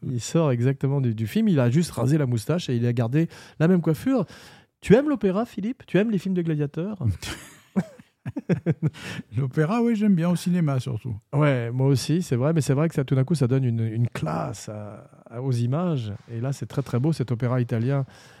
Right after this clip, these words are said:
Speaker 1: derrière. Ah oui, et ça m'a frappé, c'est que Cher, dans les rôles qu'elle aurait pu jouer, c'est Olive, la femme de Popeye aussi, tu trouves pas ?
Speaker 2: Oui.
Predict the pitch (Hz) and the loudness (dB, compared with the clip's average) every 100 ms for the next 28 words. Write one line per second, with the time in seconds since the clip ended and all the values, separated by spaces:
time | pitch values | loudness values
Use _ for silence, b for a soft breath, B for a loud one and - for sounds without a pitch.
0 | B 123 117 143 208 202 120 B B B | B -2 2 2 2 0 -4 B B B
1 | B B _ _ - 175 196 175 185 185 | B B _ _ 4 6 8 6 4 2
2 | 180 - 196 247 190 147 135 - 226 180 | 2 2 -2 -2 -2 -2 0 2 2 2
3 | - - 139 139 135 180 165 131 127 123 | -2 -4 0 2 2 2 0 0 0 0
4 | 135 170 214 180 147 131 160 175 185 170 | 0 2 2 0 -2 2 4 6 4 2
5 | 123 113 156 123 120 147 135 131 131 135 | -2 -6 -8 -8 -4 -2 -2 -2 -2 -2
6 | 123 107 117 113 110 110 131 180 127 101 | -2 -4 -8 -10 -10 -8 -8 -6 -6 -4
7 | 98 107 | -4 -4